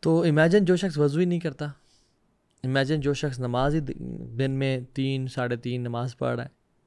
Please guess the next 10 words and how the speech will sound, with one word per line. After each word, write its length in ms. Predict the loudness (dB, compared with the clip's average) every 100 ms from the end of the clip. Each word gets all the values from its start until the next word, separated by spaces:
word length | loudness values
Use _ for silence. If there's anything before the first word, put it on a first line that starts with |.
| _ _ _ _ _ _ _ _ _ _ _
तो 80 | -10 -6
आपने 240 | -4 -2
क्या 100 | -2
फरमाया 340 | -2 -2 -2
था? 200 | -4 -6 -8 _ _ _ _ _ -4
"Make 300 | 2 2 2 -4 -2
your 260 | 0 2
वज़ू 520 | 0 -2 -2 -2 -2 -4
extra 380 | -8 -10 -6 -6
good", 280 | 0 -2 -2